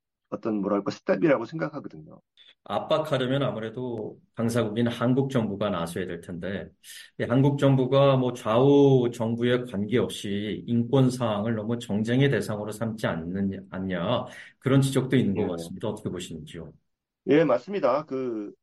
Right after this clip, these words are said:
Speaker 1: 물론 이제 북한 인권이 개선 안 되는 것이 한국 정부의 뭐 정책 때문이다라고 그렇게 뭐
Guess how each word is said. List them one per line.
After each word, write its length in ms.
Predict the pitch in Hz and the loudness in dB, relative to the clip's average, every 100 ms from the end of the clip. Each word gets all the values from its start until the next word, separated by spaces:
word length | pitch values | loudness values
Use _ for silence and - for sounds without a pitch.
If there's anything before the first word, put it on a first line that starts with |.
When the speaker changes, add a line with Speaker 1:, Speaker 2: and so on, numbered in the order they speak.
| _ | _
Speaker 1:
물론 340 | 143 160 156 | -2 0 0
이제 140 | 135 151 | -2 -4
북한 320 | - - 185 | -4 -2 -2
인권이 300 | 170 165 165 | -2 -4 -6
개선 260 | 123 170 156 | -6 -4 -4
안 140 | 117 | -4
되는 200 | 123 117 | -6 -6
것이 520 | 110 98 135 117 76 - _ _ _ _ _ | -6 -6 -6 -6 -8 -14 _ _ _ _ _
한국 360 | 170 185 190 | 0 0 0
정부의 440 | 165 151 135 131 127 | -2 -4 0 0 0
뭐 260 | 110 110 107 | 0 -4 -6
정책 460 | 110 - 127 - | -10 -10 -10 -10
때문이다라고 1080 | - 220 190 147 117 110 104 110 107 95 107 _ - | -8 -2 0 4 4 4 0 -2 -4 -4 -8 _ -14
그렇게 420 | 107 120 113 98 | -10 -4 -2 -2
뭐 240 | 98 98 | -2 -2